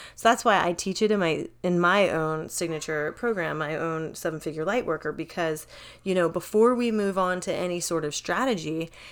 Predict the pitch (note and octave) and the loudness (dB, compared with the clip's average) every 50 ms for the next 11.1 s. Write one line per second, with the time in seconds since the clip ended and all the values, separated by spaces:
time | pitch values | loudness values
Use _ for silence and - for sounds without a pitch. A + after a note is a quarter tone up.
0 | - - - G3 C4 D#4+ E4+ D#4+ C4 F#3+ F3 D#3 D#3 F3 G#3+ A#3 A3+ F#3 E3 E3 | -20 -10 -2 2 4 6 6 6 6 4 -2 -2 -2 0 0 2 4 4 4 2
1 | E3+ E3+ E3+ D#3+ D#3 E3+ D#3+ D#3 - - - F#3 F3 - E3 D#3+ - E3 D#3+ D#3 | 2 0 -2 0 0 0 0 0 -2 -4 -6 -4 -2 -2 -2 -2 -4 -4 -4 -6
2 | D#3 D#3 D#3+ E3+ F#3 F#3 - - - - C3 C#3 - - C#3+ C#3+ - - F3+ D#3+ | -6 -4 -4 -2 -2 -2 -4 -6 -6 -6 -6 -6 -6 -6 -8 -8 -6 -6 -6 -6
3 | E3+ - - - - D3+ D#3+ F#3 - - F3 D#3 E3+ E3+ F#3+ B3+ C4+ C4+ B3 A#3 | -4 -6 -8 -6 -4 -2 -2 -2 -2 -2 -4 -6 -6 -4 -2 0 2 2 2 2
4 | A#3 A#3 G#3+ G3 F#3+ E3+ F3+ F3 E3+ E3+ F3 E3+ - E3+ E3 D#3 D3+ D#3+ E3 D#3+ | 2 0 0 0 -2 -2 0 0 2 2 0 -2 -2 -2 -2 0 -2 -2 -4 -6
5 | - - D#3+ D#3 D#3 D#3 D3+ D#3 D3 D3+ - - - - - - - - - - | -6 -4 -4 -4 -4 -4 -4 -4 -4 -6 -6 -10 -14 -20 -20 -20 -20 -20 -20 -20
6 | - - - E3+ D#3 D3 C#3+ D3 C#3 - _ - G3+ G3 G3+ G3+ G3+ G3+ G#3 G3+ | -20 -8 -6 -4 -4 -2 -4 -4 -6 -8 _ -4 -2 -2 0 0 0 -2 -2 -4
7 | - - F#3 F3 E3+ E3+ - - - E3 D#3 - - - - D#3 D#3 D#3 D#3+ E3 | -4 -2 0 0 0 0 -2 -6 -6 -8 -8 -8 -12 -12 -8 -6 -4 -2 -2 0
8 | D#3+ D#3+ - - D#3+ D#3 - F3 E3 D#3 D#3 D#3+ E3 E3 D#3 D3+ D3+ - - - | 0 0 -2 -2 -4 -4 -8 -6 -6 -4 -2 -2 -2 -2 -2 -2 -4 -4 -6 -6
9 | D3 D3+ D3 D#3 E3 D#3+ - - E3+ E3 D#3 D#3 D#3 D#3 D3+ D#3 D3+ D3+ D3 D3 | -6 -6 -4 -4 -4 -4 -4 -2 -4 -4 -2 -4 -4 -4 -4 -2 -2 0 0 0
10 | D3 D3 D3+ D#3+ F3 F#3 E3+ - - - A#2+ - - - - D3 C#3+ D#3+ F#3+ F#3+ | 0 -2 -2 -2 -2 -2 -2 -4 -6 -8 -6 -6 -8 -8 -6 -4 -2 -2 -2 -2
11 | - | -4